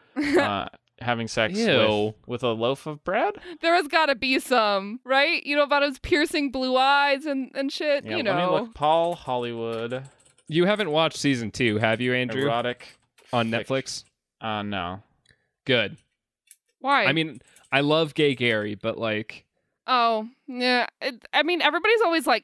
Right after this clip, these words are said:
Speaker 1: cutting their hands and shit. They're just bad at baking.
Speaker 3: None of them are good bakers. That's the problem.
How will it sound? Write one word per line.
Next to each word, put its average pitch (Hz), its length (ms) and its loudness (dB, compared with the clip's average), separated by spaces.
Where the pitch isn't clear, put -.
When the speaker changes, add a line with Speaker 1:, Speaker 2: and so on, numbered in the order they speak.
Speaker 1:
cutting 311 320 2
their 214 140 2
hands 233 440 2
and 190 140 -8
shit. 180 380 -2
They're 262 160 2
just 294 240 -2
bad 233 220 4
at - 100 -6
baking. 175 560 -2
Speaker 3:
None 156 260 2
of 196 80 2
them 196 100 -4
are 196 60 2
good 180 260 0
bakers. 139 560 -2
That's 143 220 0
the 175 80 -2
problem. 160 720 -2